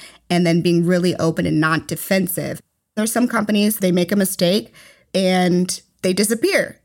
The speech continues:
they retreat instead of trying to actually fix the problem. 'Cause in the long run, our country is going to continue to be more and more multicultural, right? And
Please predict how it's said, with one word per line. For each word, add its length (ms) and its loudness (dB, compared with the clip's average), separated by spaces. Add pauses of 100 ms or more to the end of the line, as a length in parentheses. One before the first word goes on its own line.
(120)
they 100 0
retreat 500 -4 (320)
instead 320 0
of 380 -2 (100)
trying 220 0
to 80 0
actually 380 -2 (200)
fix 220 -6
the 60 -8
problem. 340 -4
'Cause 140 -6
in 100 2
the 80 2
long 320 2
run, 340 -2 (440)
our 160 2
country 680 -4
is 180 -2
going 220 -2
to 80 0
continue 340 0
to 60 0
be 100 0
more 460 2
and 100 0
more 180 2
multicultural, 840 -4 (340)
right? 340 0
And 480 0